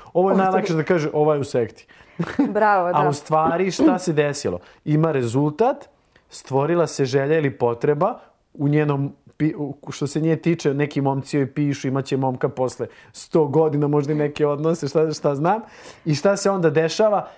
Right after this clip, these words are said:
Speaker 1: Nesvesni marketing, bio on dobar ili loš. E, mi u stvari s ovim podcastima želimo da ovaj treći korak, taj korak bude pravilan. Zašto? Da znaju možda da postave pravo pitanje, da znaju da odgovore na neko pitanje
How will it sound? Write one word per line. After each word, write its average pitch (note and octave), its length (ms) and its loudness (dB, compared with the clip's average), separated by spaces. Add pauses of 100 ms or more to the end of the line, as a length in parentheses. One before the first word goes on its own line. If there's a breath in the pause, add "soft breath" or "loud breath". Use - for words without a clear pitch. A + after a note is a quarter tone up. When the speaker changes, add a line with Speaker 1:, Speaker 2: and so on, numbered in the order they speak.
(120)
Speaker 1:
Nesvesni D3+ 580 0
marketing, C#3+ 520 0
bio C#3+ 220 0
on C#3+ 80 -4
dobar C3+ 300 0
ili B2 180 0
loš. G#2 380 -4
E, B2 160 -2 (320 soft breath)
mi D#3 220 0
u F3+ 60 2
stvari D#3 340 0
s E3 120 -6
ovim D#3 200 0
podcastima C#3+ 560 -4
želimo C#3 360 -2
da B2 120 0
ovaj C3 280 0
treći D#3 520 -2
korak, C3 560 -4 (640 soft breath)
taj G3 240 0
korak F3+ 400 0
bude D#3 240 0
pravilan. D#3 640 -2 (100)
Zašto? D3+ 600 -2 (180 loud breath)
Da B2+ 140 -2
znaju C#3+ 240 0
možda C3+ 260 0
da B2+ 60 -8
postave B2+ 360 -2
pravo A2+ 340 -2
pitanje, E3 640 -2
da A#2 120 -4
znaju C3+ 320 0
da A#2+ 80 -2
odgovore B2+ 540 0
na E3+ 100 0
neko E3+ 280 -2
pitanje E3+ 580 -2